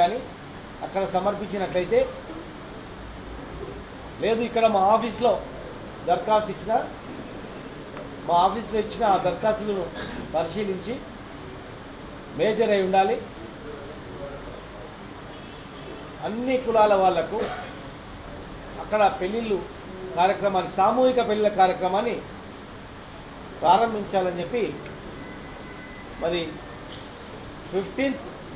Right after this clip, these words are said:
ఏప్రిల్ వరకు దరఖాస్తు చేసుకోవాలని, మే సెవెంత్న దానికి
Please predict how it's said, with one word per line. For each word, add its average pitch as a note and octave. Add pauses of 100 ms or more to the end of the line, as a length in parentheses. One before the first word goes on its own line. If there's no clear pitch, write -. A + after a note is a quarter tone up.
(160)
ఏప్రిల్ A3+
వరకు A3 (440)
దరఖాస్తు F#3+
చేసుకోవాలని, F#3+ (1600)
మే G#3+ (180)
సెవెంత్న A#3+ (880)
దానికి G3+